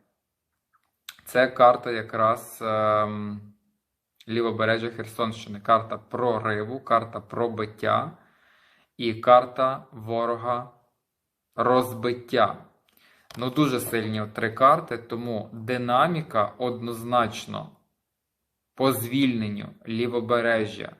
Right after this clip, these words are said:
Херсонщини в вересні двадцять третього року буде ще більше підсилюватись.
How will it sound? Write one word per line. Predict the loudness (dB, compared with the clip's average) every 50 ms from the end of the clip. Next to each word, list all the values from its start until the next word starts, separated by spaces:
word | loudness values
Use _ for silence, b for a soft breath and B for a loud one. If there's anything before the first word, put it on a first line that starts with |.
| _ _
Херсонщини | _ -10 -8 -6 -6 -6 -8 -8 -4 -2 0 0 0 -2 -6 -8 -8 -6 -6 -6 -6 -8 -12 -18 -20 _ _ _ _ _ _ _ _ _ _ _ _ _ _ _ _ _ _ _ _ _ -18
в | -10
вересні | 0 4 6 8 8 8 6 4 -2 -6 -10 -8
двадцять | -8 -6 -8 -8 -10 -12
третього | -8 -8 -8 -6 -8 -10 -10 -8 -6
року | -6 -6 -6 -8 -12 -16 -14
буде | -12 -8 -4 0 0 0 2 0 -2 -4 -4 -6
ще | -12 -16 -12 -4 -2 2 2 2 2 0 -4 -8
більше | -8 -6 -6 -6 -6 -8 -12 -14
підсилюватись. | -14 -14 -16 -10 -6 -4 -4 -4 -4 -6 -8 -10 -12 -14 -20 -20 -20